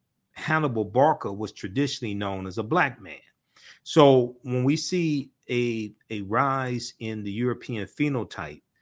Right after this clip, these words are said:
and, uh, Europeans are coming out of the Dark Ages, going from the,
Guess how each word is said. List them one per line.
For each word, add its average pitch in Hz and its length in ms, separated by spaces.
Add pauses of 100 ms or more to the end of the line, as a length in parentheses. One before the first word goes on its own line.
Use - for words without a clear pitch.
(760)
and, 101 540 (160)
uh, 92 360
Europeans 127 400
are 104 60
coming 123 280
out 113 100
of 104 60
the 101 80
Dark 104 340
Ages, 95 340
going 117 320
from 107 360
the, 95 160